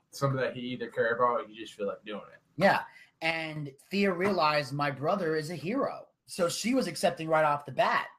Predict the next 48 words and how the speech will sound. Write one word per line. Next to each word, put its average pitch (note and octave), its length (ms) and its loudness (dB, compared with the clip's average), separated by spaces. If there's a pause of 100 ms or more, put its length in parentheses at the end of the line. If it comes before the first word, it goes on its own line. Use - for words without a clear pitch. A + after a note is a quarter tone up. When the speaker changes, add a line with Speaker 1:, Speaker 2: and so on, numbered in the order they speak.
(100)
Speaker 2:
and C#3+ 140 -4
it C3+ 100 -6
really D#3 300 -2
helped E3+ 520 2 (180)
everybody C3+ 360 -2
out. D#3 280 0 (280)
Speaker 1:
Very - 120 -4 (100)
true. D3 140 -10
Speaker 2:
So C#3+ 180 4
it C#3+ 40 2
was C3+ 120 0
a C3+ 40 -2
very D3 200 0
smart C3+ 400 0
move C3 280 -2
to B2 100 -10
make B2 500 -4
and A2+ 420 -4
Speaker 1:
Yes, G#2 200 -8
Speaker 2:
helped B2 300 0
out G#2+ 160 -2
the G#2+ 40 -6
Speaker 1:
I G2 60 -8
Speaker 2:
whole A2+ 80 -4
Speaker 1:
agree. G#2+ 180 -10
Speaker 2:
situation. A2+ 480 -6
So - 160 -18
now, B2+ 600 -2
like A#2+ 140 -6
I B2+ 40 -6
said B2 160 -8
before, C3+ 680 2
now D3 380 2
they're C#3+ 120 2
about C3+ 280 2
to C3+ 60 -8
go C3 120 0
back C3 320 -2
to B2+ 100 -8
the B2 140 -4
island C3 320 4
of A2+ 100 -6
Leon B2 460 -2
Yu, C3+ 520 4 (120)
and B2 200 -2
they're B2 80 0
gonna B2 240 -2
train C3+ 720 -2